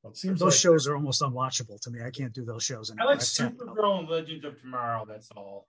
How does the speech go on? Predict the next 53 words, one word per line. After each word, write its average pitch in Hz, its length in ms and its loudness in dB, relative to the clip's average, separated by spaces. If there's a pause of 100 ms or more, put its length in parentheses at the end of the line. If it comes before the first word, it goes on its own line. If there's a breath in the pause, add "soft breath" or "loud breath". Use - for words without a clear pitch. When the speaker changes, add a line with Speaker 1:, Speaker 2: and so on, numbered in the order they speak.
Speaker 1:
I 135 80 -12
think 170 220 -8
the 135 80 -10
casts 165 380 2
are 127 60 -10
gonna 123 180 -10
start 131 320 -8
jumping 127 380 -8
the 117 60 -8
shows 120 500 -8
'cause 117 180 -16
it 120 60 -12
sounds 139 260 -10
like 127 120 -8
they're 143 200 -8
all 139 120 -6
getting 135 240 -12
kind 131 200 -12
of 120 80 -14
pissed - 240 -10
off 135 280 -10
at 120 140 -12 (840 soft breath)
Speaker 2:
Yes, 160 260 2
I 139 40 -6
Speaker 1:
uh, - 20 0
Speaker 2:
saw 175 240 2
that. 107 200 -12 (360)
Speaker 1:
yeah. 127 280 -6 (340)
Speaker 3:
Did 165 140 -12
you 190 100 2
ever 240 180 4
watch 202 180 4
Speaker 2:
Dominic 151 260 4
Speaker 3:
it, - 40 -20
Speaker 2:
Purcell? 147 320 0 (120)
Speaker 3:
Mike, 170 320 -14
ever? 147 300 -8
Did 123 220 -16
you 131 120 -14
ever, 143 200 -8
like, 127 240 -8
get 123 120 -16
into 117 260 -12
any 117 200 -12
of 123 80 -12
them 117 100 -10
and 113 80 -8
then 117 120 -10
just 110 180 -18
get 104 120 -20
tired 117 360 -14
of 127 160 -8
them? 139 220 -18